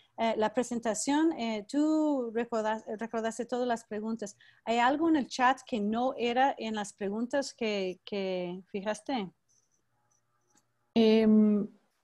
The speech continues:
Speaker 2: mm, o sea, hay bastante preguntas sobre, eh, trabajo con niños con necesidades especiales a través de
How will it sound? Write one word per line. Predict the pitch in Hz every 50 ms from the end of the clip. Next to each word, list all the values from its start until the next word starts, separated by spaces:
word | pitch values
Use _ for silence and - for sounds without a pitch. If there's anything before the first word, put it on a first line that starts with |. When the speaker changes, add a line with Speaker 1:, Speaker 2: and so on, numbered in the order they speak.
| _ _ _ _ _ _ _ _ -
Speaker 2:
mm, | 220 226 233 240 240 240 240 247 247 - -
o | 240
sea, | 233 247 269 247 214 208 - - - - 185
hay | 247 294 302
bastante | 302 311 311 - 302 269 277 277 - 320 320
preguntas | 320 262 247 233 240 247 247 294 285 285 -
sobre, | - 247 254 254 254 262 262 262 262 -
eh, | 214 214 202 202 202 196 196 196 190 190 190 185 - _ _ _ _ _ _ - 202 -
trabajo | - 220 214 214 233 262 262
con | 233 226 214 214
niños | 220 226 233 233 233 233 233 -
con | - 240 233 233
necesidades | 226 226 226 - 220 220 214 202 196 196 190
especiales | 190 190 190 - - 175 - 202 175 170 180 - - _ _ _ _ _ _ _ _ _ _ _ _ _ -
a | - 208 202 -
través | 202 202 196 190 196 202 196 190
de | 196 196 190 190 180 196